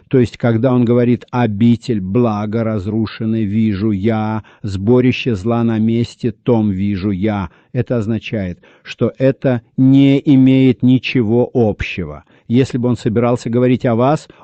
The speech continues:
он бы сказал: «Я вижу, как разрушают мечеть такого-то». Я, например, святую, святыню имама Хусейна разрушают. Имам Хусейн был известен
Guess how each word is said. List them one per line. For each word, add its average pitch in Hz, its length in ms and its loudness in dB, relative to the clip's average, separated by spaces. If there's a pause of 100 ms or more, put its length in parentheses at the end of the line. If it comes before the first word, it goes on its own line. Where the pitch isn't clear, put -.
(100)
он 135 240 4
бы 135 80 2
сказал: 139 640 0 (180)
«Я 131 360 2
вижу, 135 420 2
как 143 220 0
разрушают 143 880 2
мечеть 147 640 2
такого-то». 131 760 2
Я, 127 180 0
например, 131 440 2
святую, 139 400 2 (200)
святыню 156 640 4
имама 147 320 6
Хусейна 147 640 2 (220)
разрушают. 131 1120 2 (440)
Имам 165 420 6
Хусейн 165 640 4
был 135 260 6
известен 135 600 2